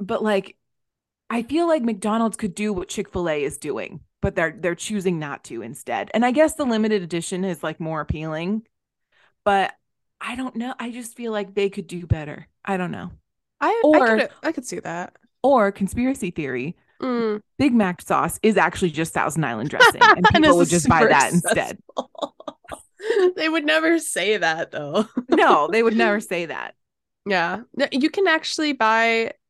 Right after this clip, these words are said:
Speaker 2: Tyler buys the Chick-fil-A honey mustard in the store.
Speaker 1: I
Speaker 2: Like, you can
Speaker 1: know,
Speaker 2: buy,
Speaker 1: yeah,
Speaker 2: like,
Speaker 1: that's what I'm
Speaker 2: Chick-fil-A sauce
Speaker 1: saying.
Speaker 2: in grocery stores.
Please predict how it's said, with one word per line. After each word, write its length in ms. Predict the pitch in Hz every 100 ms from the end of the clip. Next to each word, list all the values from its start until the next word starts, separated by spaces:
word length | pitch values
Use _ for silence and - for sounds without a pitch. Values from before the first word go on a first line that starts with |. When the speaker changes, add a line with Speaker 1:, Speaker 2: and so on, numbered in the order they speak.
| _ _ -
Speaker 2:
Tyler 380 | 254 320 359
buys 340 | 294 240 233 240
the 100 | 226
Chick-fil-A 540 | - 285 - 240 226
honey 260 | 220 233 220
mustard 440 | 202 220 - 185
in 140 | 190 180
the 80 |
store. 760 | 175 - - 185 180 90 - 240
Speaker 1:
I 80 | 285
Speaker 2:
Like, 100 | 302
you 100 | 440
can 140 | 480
Speaker 1:
know, 40 | -
Speaker 2:
buy, 160 | 233 240
Speaker 1:
yeah, 220 | 427 208
Speaker 2:
like, 180 | 220 190
Speaker 1:
that's 220 | 285 247
what 100 | 233
I'm 40 | 226
Speaker 2:
Chick-fil-A 40 |
sauce 280 | 220 208 208
Speaker 1:
saying. 220 | - -
Speaker 2:
in 160 | 214 190
grocery 460 | 196 220 - 190
stores. 340 | 196 - 170